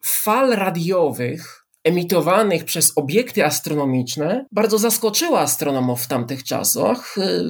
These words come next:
Wiadomość, e, o tym odkryciu pojawiła się nawet na pierwszej stronie dziennika New York Times z piątego maja tysiąc dziewięćset trzydziestego trzeciego roku. Taliański oczywiście miał plany do tego, by te swoje badania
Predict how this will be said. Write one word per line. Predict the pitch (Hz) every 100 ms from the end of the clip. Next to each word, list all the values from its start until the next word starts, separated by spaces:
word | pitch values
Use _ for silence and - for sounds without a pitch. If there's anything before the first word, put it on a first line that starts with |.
| 165
Wiadomość, | 160 202 175 226 285 240 202 - - 202
e, | 185 175 170 170 -
o | 202
tym | 220 185
odkryciu | 185 - 240 233 202
pojawiła | 202 185 175 202 196
się | 185 190 175 -
nawet | 165 180 196 196 196
na | 185
pierwszej | 175 196 190 185 165
stronie | - 180 175 165
dziennika | 151 165 175 175 165 160
New | 170
York | 170 156 156
Times | - 160 123 120
z | -
piątego | - 147 160 151
maja | 156 160 156
tysiąc | 156 - 147
dziewięćset | 156 151 151 147 -
trzydziestego | - 151 147 151 143
trzeciego | 139 151 - 139 131
roku. | 110 - -
Taliański | 220 247 339 -
oczywiście | 233 254 - 214
miał | 214 196
plany | 214 226 277 233
do | 180 185
tego, | 180 226 214 214
by | 185 190 190 190 185 185 -
te | 202 190
swoje | 196 - - 214 202
badania | 170 170 196 190 185